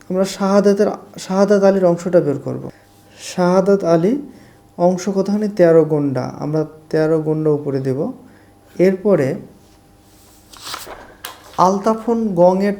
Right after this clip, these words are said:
টোটাল অংশ কতখানি দাঁড়াচ্ছে সেটা আমরা বের করব। আলতাফুন গংয়ের এখান থেকে এই পর্যন্ত অংশটা আট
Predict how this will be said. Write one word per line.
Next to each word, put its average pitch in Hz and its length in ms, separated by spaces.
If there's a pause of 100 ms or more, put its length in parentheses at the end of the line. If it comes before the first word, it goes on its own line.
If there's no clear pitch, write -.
টোটাল 202 300 (100)
অংশ 175 120 (140)
কতখানি 151 440
দাঁড়াচ্ছে 135 300 (100)
সেটা 196 260
আমরা 151 240
বের 131 200
করব। 120 160 (640)
আলতাফুন 196 440 (120)
গংয়ের 165 360 (180)
এখান 190 220 (120)
থেকে 196 200 (220)
এই 180 160
পর্যন্ত 190 400 (260)
অংশটা 180 440 (600)
আট 175 140